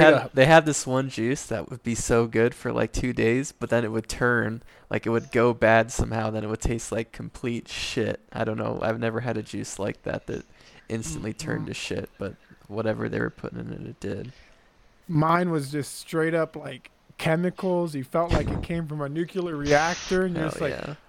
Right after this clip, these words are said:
Speaker 2: "Why am I vaping this? Am I really this desperate to have to, to, uh, get my nicotine?"
Speaker 1: <laughs>
Speaker 2: No,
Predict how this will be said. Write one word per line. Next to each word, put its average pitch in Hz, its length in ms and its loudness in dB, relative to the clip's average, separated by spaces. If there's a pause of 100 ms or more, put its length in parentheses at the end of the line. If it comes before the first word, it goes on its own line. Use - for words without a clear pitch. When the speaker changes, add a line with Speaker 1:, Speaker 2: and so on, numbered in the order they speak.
(180)
Speaker 2:
"Why 165 420 4
am 185 120 0
I 156 120 0
vaping 190 540 -2
this? 190 280 -2
Am 143 180 -6
I 147 80 -2
really 175 340 -2
this 170 280 -6
desperate 170 460 -4
to 165 80 -6
have 170 320 -2 (400)
to, 139 400 -2 (120)
to, 143 380 -4 (220)
uh, 127 420 -10 (600)
get 165 140 -2
my 151 180 -2
nicotine?" 185 760 -4 (140)
Speaker 1:
<laughs> - 160 -2 (420)
Speaker 2:
No, 170 300 -4